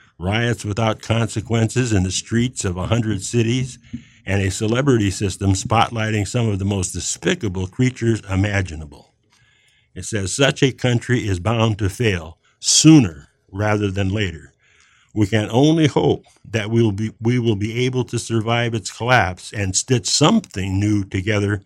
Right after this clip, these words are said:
in its wake." And what's being proposed here is integralism,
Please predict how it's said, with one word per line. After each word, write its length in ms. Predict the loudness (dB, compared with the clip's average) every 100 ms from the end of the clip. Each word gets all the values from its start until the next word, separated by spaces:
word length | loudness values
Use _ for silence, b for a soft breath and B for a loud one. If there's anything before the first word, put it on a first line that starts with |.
| b b -2
in 120 | 0
its 180 | 0 -2
wake." 400 | -2 -4 -12 _ b b b b -6
And 560 | -2 0 0 -2 -4
what's 160 | -8 -4
being 260 | 0 0
proposed 560 | 0 -2 2 2 2 -2
here 260 | -4 -2 -2
is 140 | -2
integralism, 960 | -2 0 0 0 -2 -4 -2 -4 -6